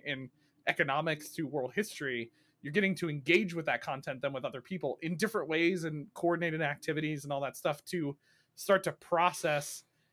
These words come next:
and mold more understanding of what they engaged with the night before or whatever, whatever timing that video was before the class. That,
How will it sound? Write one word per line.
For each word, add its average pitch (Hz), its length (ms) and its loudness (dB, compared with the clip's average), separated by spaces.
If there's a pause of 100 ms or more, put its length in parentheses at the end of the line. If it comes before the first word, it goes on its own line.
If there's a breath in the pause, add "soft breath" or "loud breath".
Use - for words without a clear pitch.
(140)
and 151 160 -2
mold 160 380 2
more 160 480 0
understanding 143 960 -2 (460)
of 135 140 -4
what 143 300 2 (140)
they 151 460 4
engaged 151 480 0
with 156 220 0 (100)
the 147 80 -2
night 151 320 -2
before 165 540 2
or 139 460 0
whatever, 147 440 0
whatever 143 240 0
timing 143 440 -4
that 135 180 -6
video 143 280 0
was 135 320 0
before - 280 -10
the 127 80 -14
class. 139 580 -2 (540 soft breath)
That, 165 240 6